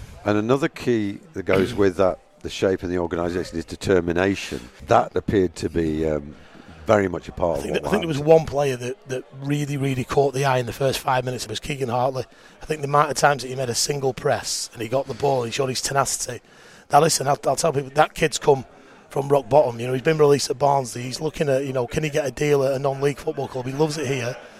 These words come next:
Speaker 2: We've done a lot of work with Keats to get a smile back on his face, and he's tenacious. He's got the pressure out, and what Keegan then does by playing like that, it spurs everyone else around him.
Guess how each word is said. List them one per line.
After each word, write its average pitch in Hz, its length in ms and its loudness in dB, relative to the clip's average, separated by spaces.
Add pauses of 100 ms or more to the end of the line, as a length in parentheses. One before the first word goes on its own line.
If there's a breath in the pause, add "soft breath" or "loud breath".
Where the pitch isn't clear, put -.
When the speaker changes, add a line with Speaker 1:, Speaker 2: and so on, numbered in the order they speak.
Speaker 2:
We've - 60 -20
done 147 120 -4
a 139 40 -4
lot 147 140 4
of 156 80 -2
work 160 160 6
with 160 140 -8
Keats 135 320 -8
to - 40 -12
get 131 160 0
a 123 60 -4
smile 147 300 2
back 131 200 -2
on 147 60 -8
his 123 140 -10
face, 127 320 -6
and 127 120 -6 (360 loud breath)
he's 147 160 -4
tenacious. 139 580 -2
He's 123 140 -10
got 131 160 0
the 127 80 -6
pressure - 340 -2
out, 123 80 -2
and 127 80 -6
what - 320 -2
Keegan 151 400 -2
then 151 200 2
does 127 320 2
by 131 160 -2
playing 156 340 2
like 151 180 0
that, 143 180 0
it 135 120 -6
spurs 135 260 -2
everyone 135 220 0
else 135 180 2
around 147 340 2
him. 113 140 -6